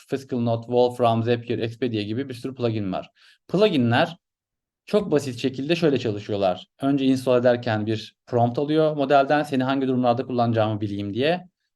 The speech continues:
Sonra onun kendisi karar veriyor. "Şu noktada bunu sormam gerekiyor, bu biliyor bu konuyu." deyip bir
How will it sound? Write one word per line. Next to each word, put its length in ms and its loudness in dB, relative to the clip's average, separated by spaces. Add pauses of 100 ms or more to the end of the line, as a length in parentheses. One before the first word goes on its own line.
Sonra 580 0 (500)
onun 220 0
kendisi 400 0
karar 280 4
veriyor. 240 -2
"Şu 180 -6
noktada 500 -2
bunu 280 -2
sormam 420 0
gerekiyor, 460 -2
bu 140 -8
biliyor 280 -2
bu 80 -6
konuyu." 380 -6
deyip 280 -6
bir 260 0